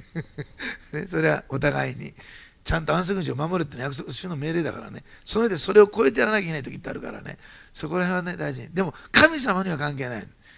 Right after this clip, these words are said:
本当に神様には、真夜中であってもいいから行くのです。しかもパン三つのために。でもこのパン三つは、この人にどうしても食べさせてあげたかったんですよ。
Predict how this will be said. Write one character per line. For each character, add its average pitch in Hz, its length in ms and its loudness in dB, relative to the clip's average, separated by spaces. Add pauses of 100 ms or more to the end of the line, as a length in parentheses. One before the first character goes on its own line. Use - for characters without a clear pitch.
(420)
本 254 260 4
当 - 160 -10
に - 80 -6
神 277 240 -4
様 240 260 2
に 214 140 -2
は、 220 320 10 (340)
真 135 140 2
夜 233 120 6
中 233 220 4
で 185 80 2
あ 190 40 8
っ 190 40 -2
て - 180 -6
も 180 100 -2
い 196 60 0
い 185 40 -2
か 190 160 4
ら 165 160 4 (360)
行 160 120 -4
く 247 100 -4
の 214 120 0
で 120 120 -4
す。 - 160 -14 (720)
し - 60 -8
か 160 60 2
も 123 40 0
パ 208 180 0
ン 208 100 -2
三 165 100 -2
つ - 100 -12
の 214 100 -2
た 170 120 -2
め 131 140 -8
に。 98 180 -16 (1600)
で 156 80 -8
も 143 40 -6
こ 156 80 -4
の 202 60 0
パ 226 160 -2
ン 240 80 -8
三 196 100 -4
つ - 120 -10
は、 135 120 0 (720)
こ - 180 -6
の 233 100 -2
人 226 180 -6
に 208 60 -6
ど 202 120 0
う 233 80 -4
し - 40 -8
て - 40 -10
も 233 80 -10
食 208 100 -2
べ 202 40 -8
さ 202 140 -8
せ - 40 -8
て 208 60 -6
あ 185 40 -4
げ 190 60 -6
た 190 60 -6
か 185 80 2
っ 165 60 -2
た 156 160 -8
ん 135 60 -8
で 117 100 -8
す 98 80 -14
よ。 92 200 -14